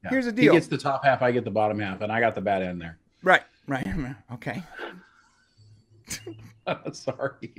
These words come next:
Speaker 2: I don't even know what that,
Speaker 1: Been a
Speaker 2: okay.
Speaker 1: weird week, man. Been a weird week.
Speaker 2: So,
Speaker 1: Hmm.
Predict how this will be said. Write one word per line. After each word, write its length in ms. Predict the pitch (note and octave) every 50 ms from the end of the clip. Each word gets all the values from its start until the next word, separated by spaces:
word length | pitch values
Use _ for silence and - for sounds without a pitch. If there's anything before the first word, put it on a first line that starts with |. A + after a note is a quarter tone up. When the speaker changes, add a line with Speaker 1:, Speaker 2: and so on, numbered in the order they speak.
| C3+ -
Speaker 2:
I 120 | - -
don't 140 | - - C4+
even 160 | G#3 D#3+ D3
know 120 | D3+ - D3+
what 180 | C#3+ C3+ -
that, 140 | - A#2+ B2+ A#2+
Speaker 1:
Been 100 | A2 _ _ _
a 60 | -
Speaker 2:
okay. 100 | F3+ F#3 G3
Speaker 1:
weird 220 | G#3+ G#3+ G#3 G#3
week, 220 | A3 A3 G#3 - -
man. 240 | - F#3 F#3 F#3+ F3+
Been 120 | E3+ F3
a 40 | F3+
weird 180 | F3+ F3 E3+ E3+
week. 240 | F3 E3 C#3+ - _ _ - - - - - - - _ - _ _ _ _
Speaker 2:
So, 340 | - - - A#3+ A#3 G#3+ F#3+
Speaker 1:
Hmm. 80 | -